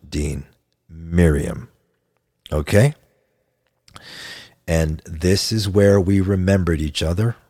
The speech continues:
as brother and sister, because I remember my incarnation as Samuel, brother of Jeshua.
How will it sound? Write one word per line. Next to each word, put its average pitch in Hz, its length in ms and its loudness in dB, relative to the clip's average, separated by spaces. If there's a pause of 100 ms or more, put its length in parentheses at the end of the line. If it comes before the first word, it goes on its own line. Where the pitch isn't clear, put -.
(480)
as 73 160 -8
brother 78 360 -2
and 110 120 0
sister, 95 580 -2 (720)
because 78 560 -4 (500)
I 76 120 -2
remember 104 600 4
my 92 400 2 (140)
incarnation 85 880 -4 (500)
as 82 160 -2
Samuel, 76 720 -4 (1040)
brother 82 600 2 (460)
of 78 160 -6
Jeshua. - 540 -6